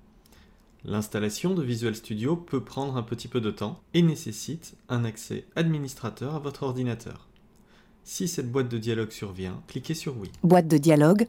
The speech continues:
Speaker 2: contrôle de compte utilisateur, retour à la fenêtre de téléchargement de Visual Studio Community.
Speaker 1: Notez que pour cette vidéo, nous utilisons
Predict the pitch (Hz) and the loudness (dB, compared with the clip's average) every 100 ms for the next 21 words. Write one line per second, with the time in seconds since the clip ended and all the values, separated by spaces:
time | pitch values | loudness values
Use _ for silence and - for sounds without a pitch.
0 | - 214 196 233 214 185 196 190 190 196 | 4 4 8 8 8 8 6 4 2 6
1 | 185 175 170 - 135 - 180 170 190 170 | 8 8 4 4 2 4 4 4 4 6
2 | 151 - 160 180 147 135 - 185 185 190 | 4 6 6 6 4 4 6 6 8 6
3 | 170 160 175 202 160 180 185 180 - - | 6 8 8 8 6 6 8 6 4 -2
4 | 135 139 185 214 214 208 185 - - 127 | 2 2 6 8 10 8 4 -6 -4 0
5 | 143 143 202 208 156 127 120 117 107 131 | 0 2 0 0 -4 -6 -4 -4 -4 -2
6 | 123 117 143 185 - _ - 120 113 123 | 0 0 -2 -6 -18 _ -2 0 0 -2
7 | 156 175 147 120 127 | -4 -4 -2 -2 -4